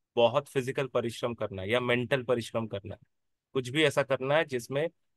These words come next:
आपको लगे कि हाँ, मेहनत की है मैंने, तभी जाकर आपका expectation fulfill होगा।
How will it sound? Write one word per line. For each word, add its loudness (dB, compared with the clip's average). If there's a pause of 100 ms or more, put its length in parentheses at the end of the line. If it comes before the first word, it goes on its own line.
(260)
आपको 6
लगे 8
कि 0
हाँ, 8
मेहनत 2
की -2
है -2
मैंने, -10 (840)
तभी 6
जाकर 6
आपका 4
expectation -4
fulfill -8
होगा। -20